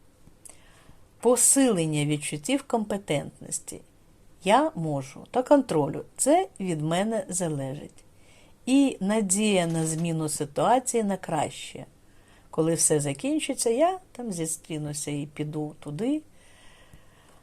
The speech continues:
або в якесь інше місто. Повторимо, що необхідно дитині у стресовій ситуації. Це рутина, нормалізація реакцій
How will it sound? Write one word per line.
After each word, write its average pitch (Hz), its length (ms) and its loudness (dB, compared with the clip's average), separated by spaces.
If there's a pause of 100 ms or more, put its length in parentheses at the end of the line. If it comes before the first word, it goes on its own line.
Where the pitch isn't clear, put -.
або 226 380 2 (220)
в 170 60 -10
якесь 160 460 -2
інше 160 520 -6 (360)
місто. 147 520 -8 (2000)
Повторимо, 156 680 2
що 359 280 2
необхідно 202 680 0
дитині 277 560 -2
у - 120 -10
стресовій 185 600 -4
ситуації. - 760 -8 (200)
Це 170 260 2 (340)
рутина, 208 680 0 (600)
нормалізація 269 920 8
реакцій 226 760 2